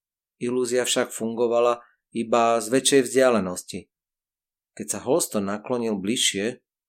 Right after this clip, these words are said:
na rozmernej obrazovke uvidel niekoľko vypálených pixelov. Prenikavo biele štvorčeky ostro kontrastovali s hnedými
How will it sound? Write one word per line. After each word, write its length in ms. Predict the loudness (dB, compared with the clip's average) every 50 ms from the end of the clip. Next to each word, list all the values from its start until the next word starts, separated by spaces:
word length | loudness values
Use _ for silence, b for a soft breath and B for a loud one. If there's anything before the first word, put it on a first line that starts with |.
| _ _ _ _ _ _ _ _ -10
na 320 | -8 -6 -6 -4 -4 -2
rozmernej 480 | -2 -2 -2 -2 -2 -2 -2 -2 -2 -2
obrazovke 640 | -2 0 0 0 0 0 0 -2 -2 -4 -4 -4 -4
uvidel 480 | -2 -4 -2 0 2 2 2 2 -2 B B _ _ _ _ _ -4
niekoľko 480 | -4 -2 0 0 -2 -2 0 0 -2 0
vypálených 720 | 0 -2 -2 -2 -2 0 0 0 0 -2 -2 -4 -6 -10
pixelov. 640 | -10 -6 -4 -4 -4 -2 -4 -4 -4 -6 -6 -10 _ _ _ _ _ _ _ _ _ _ _ _ _ _ _ _ _ _ _ _ _ _ _
Prenikavo 560 | _ -2 0 0 0 -2 -2 -4 -4 -4 -4 -4
biele 320 | -2 -2 -2 -2 -2 -4
štvorčeky 800 | -6 -6 -6 -6 -6 -4 -4 -4 -6 -6 -6 -8 -10 -10 -10 b b b _ _ _ _
ostro 400 | -8 -8 -6 -4 -2 -4 -4 -4
kontrastovali 1040 | -4 -6 -6 -6 -4 -4 0 0 0 0 0 0 0 0 0 0 0 0 -2 -4 _ _ _ _
s 160 | _ -16 -14 -8
hnedými 800 | -4 -4 -2 -2 -2 -2 -2 -2 -2 -2 -2 -4 -6 -10 _